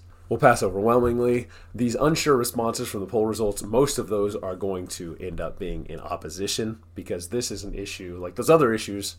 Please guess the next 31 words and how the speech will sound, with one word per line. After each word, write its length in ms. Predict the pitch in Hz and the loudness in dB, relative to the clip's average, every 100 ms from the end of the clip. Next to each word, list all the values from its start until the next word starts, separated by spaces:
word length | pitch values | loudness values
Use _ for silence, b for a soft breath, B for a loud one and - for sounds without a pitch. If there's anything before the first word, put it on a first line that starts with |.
| - | -6
have 180 | 95 | -6
salience. 520 | - 92 90 87 - - - | -4 -6 -6 -8 -12 -16 -14
Like 160 | 87 85 | -10 -8
we 60 | |
said, 180 | 87 85 | -8 -8
they're 80 | 85 | -8
standard 460 | - 92 92 90 - | -8 -8 -8 -8 -10
issues. 380 | 87 90 85 B B B B B - | -12 -10 -12 B B B B B 2
This 240 | 131 143 | 2 4
is 120 | 139 | 2
something 300 | 131 107 101 | 0 0 0
that 140 | 101 - | -4 -4
hasn't 380 | 104 98 95 - - - - - - | -4 -4 -8 -12 -20 -20 -20 -20 -12
had 320 | - 107 101 | -4 -2 -2
as 140 | 95 98 | -8 -4
much 240 | 101 - | -4 -4
discussion, 580 | - - 110 - 127 - | -6 -2 0 0 -4 -4
and 160 | 92 | -8
so, 440 | 95 107 95 90 87 - | -6 -2 -2 -2 -6 -12
uh, 80 | 92 | -8
that 260 | 101 95 87 | -4 -4 -2
broad 300 | 101 117 - | 2 2 0
swath 360 | - 101 98 | -4 -2 -2
of 80 | 95 | -6
the 60 | - | -6
population 640 | 101 87 82 101 107 95 | -6 -6 -4 -4 -4 -8
that's 200 | 85 - | -10 -12
looking 320 | 90 95 92 | -8 -8 -8
to 60 | 85 | -12
be 120 | 80 | -12
told 500 | - - 95 87 85 | -12 -6 -4 -4 -8